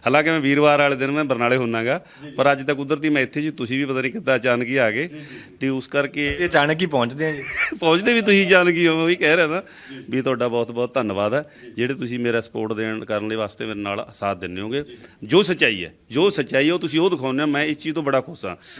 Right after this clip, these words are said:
Speaker 1: ਲੋਕਾਂ ਦੇ ਸਵਾਲ ਤੁਸੀਂ ਮੈਨੂੰ ਖੁਦ ਪੁੱਛਦੇ ਹੋ, ਤਿੱਖੇ ਸਵਾਲ ਵੀ ਤੁਹਾਡੇ ਹੁੰਦੇ ਆ, ਮੈਂ ਸਾਰੇ, ਮੈਨੂੰ, ਮੈਂ ਬੜਾ ਖੁਸ਼ ਹਾਂਗਾ ਕਿਉਂਕਿ ਜੋ ਸੱਚ ਲੋਕਾਂ ਦੇ ਸਾਹਮਣੇ ਆਉਣਾ ਚਾਹੀਦਾ। ਅੱਜ ਕੱਲ੍ਹ ਮਾ-, ਬਾਜ਼ਾਰ ਦੇ ਵਿੱਚ ਝੂਠ ਬਹੁਤ ਵਿਕਦਾ ਹੈ, ਸੱਚ ਨੂੰ ਦਬਾਇਆ ਜਾਂਦਾ ਹੈ,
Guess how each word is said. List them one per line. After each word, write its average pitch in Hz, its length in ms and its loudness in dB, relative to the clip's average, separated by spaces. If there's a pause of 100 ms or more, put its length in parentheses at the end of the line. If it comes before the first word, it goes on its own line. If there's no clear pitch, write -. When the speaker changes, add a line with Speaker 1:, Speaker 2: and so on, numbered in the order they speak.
(100)
Speaker 1:
ਲੋਕਾਂ 156 300 4
ਦੇ 196 120 4
ਸਵਾਲ 160 280 4
ਤੁਸੀਂ 165 240 -2
ਮੈਨੂੰ 160 200 2
ਖੁਦ 180 180 0
ਪੁੱਛਦੇ 117 340 -4
ਹੋ, 90 100 -10 (260)
ਤਿੱਖੇ 165 280 2
ਸਵਾਲ 160 300 4
ਵੀ 160 80 2
ਤੁਹਾਡੇ 156 200 -2
ਹੁੰਦੇ 156 300 2
ਆ, 156 60 2
ਮੈਂ 156 180 -2
ਸਾਰੇ, 175 260 2
ਮੈਨੂੰ, 180 260 -2 (240)
ਮੈਂ 190 100 6
ਬੜਾ 196 160 6
ਖੁਸ਼ 123 280 -4
ਹਾਂਗਾ 90 280 -6
ਕਿਉਂਕਿ - 340 -2
ਜੋ 180 220 -2 (260)
ਸੱਚ 165 300 0
ਲੋਕਾਂ 165 280 -4
ਦੇ 151 60 -2
ਸਾਹਮਣੇ 135 340 -2
ਆਉਣਾ 120 180 -4
ਚਾਹੀਦਾ। 87 460 -8
ਅੱਜ 143 120 -4
ਕੱਲ੍ਹ 170 200 2
ਮਾ-, 139 220 0
ਬਾਜ਼ਾਰ 131 320 2
ਦੇ 147 100 -4
ਵਿੱਚ 139 240 -8 (380)
ਝੂਠ 165 220 2
ਬਹੁਤ 165 260 2
ਵਿਕਦਾ 104 300 -2
ਹੈ, 87 60 -16 (420)
ਸੱਚ 156 280 0
ਨੂੰ 170 120 4
ਦਬਾਇਆ 127 280 4
ਜਾਂਦਾ 117 280 -2
ਹੈ, 160 120 -14